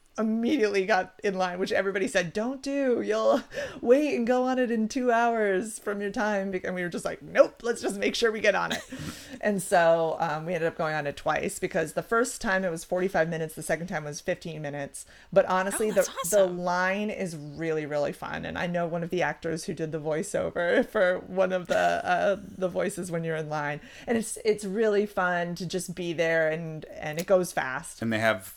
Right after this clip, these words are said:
Speaker 2: stuff with the app, too. You can do in
Speaker 1: Mm-hmm.
Speaker 2: line, which we didn't really do, but there's
Speaker 1: Yeah.
Speaker 2: a lot of, like, the,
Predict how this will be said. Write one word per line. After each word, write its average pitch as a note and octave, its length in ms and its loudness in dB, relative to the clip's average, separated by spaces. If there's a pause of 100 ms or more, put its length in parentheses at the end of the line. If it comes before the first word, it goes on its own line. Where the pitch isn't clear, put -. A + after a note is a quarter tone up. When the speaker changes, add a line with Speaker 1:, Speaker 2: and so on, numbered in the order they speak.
(100)
Speaker 2:
stuff G2 300 -4
with F#2 120 -6
the D#2+ 140 -2
app, F#2+ 260 2
too. G2+ 140 -6
You D2 140 -8
can D#2 140 -14
do D2+ 120 -12
in G2 100 -6
Speaker 1:
Mm-hmm. D2 120 -6
Speaker 2:
line, A#1+ 240 -6
which - 200 -12
we F2+ 80 -2
didn't D2+ 180 -4
really C2+ 180 -10
do, D#2 400 -8
but A1 320 -12
there's E2+ 160 -8
Speaker 1:
Yeah. D#2 160 -6
Speaker 2:
a D2+ 40 -6
lot C2 100 -6
of, C#2 100 -12
like, D2+ 240 -10
the, D2+ 260 -14